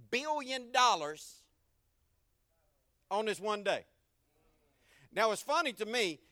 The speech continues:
because everybody wants to get on their political lean. They want to get on their, their, on, on their side. And, you know, "I don't care anything about that. I'm for Jesus. Whoever wins, wins." Uh, none of 'em know me, so it ain't a big deal to me.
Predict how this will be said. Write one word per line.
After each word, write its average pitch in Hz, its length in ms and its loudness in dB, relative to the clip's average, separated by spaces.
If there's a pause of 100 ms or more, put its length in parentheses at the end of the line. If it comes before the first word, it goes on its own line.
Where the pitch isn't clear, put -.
(120)
because 185 320 -6
everybody 294 500 0
wants 254 260 -4
to 220 40 -12
get 233 220 -4
on 226 100 -2
their 208 140 -2
political 214 540 -2
lean. 220 280 0
They 202 80 0
want 220 180 -2
to 165 60 -8
get 214 160 -2
on 196 240 -2 (220)
their, 170 260 0
their, 160 280 -2 (140)
on, 170 200 -6 (340)
on 180 160 -4
their 208 160 -2
side. 196 640 -2
And, 175 100 -12
you 185 60 -10
know, 185 160 -4
"I 180 120 2
don't 185 140 -4
care 190 160 -2
anything 180 300 -6
about 170 260 -2
that. 180 140 -2
I'm 190 140 -2
for 156 120 -14
Jesus. 185 600 -6 (260)
Whoever 190 240 -2
wins, 185 380 -4
wins." 190 420 -4 (300)
Uh, 143 320 0 (440)
none 196 200 -2
of 190 120 -2
'em 175 60 -8
know 180 160 -2
me, 185 240 -4
so 160 300 -4
it 170 120 -6
ain't 190 160 -2
a 170 40 -8
big 175 180 -2
deal 175 220 -4
to 160 60 -10
me. 180 260 -2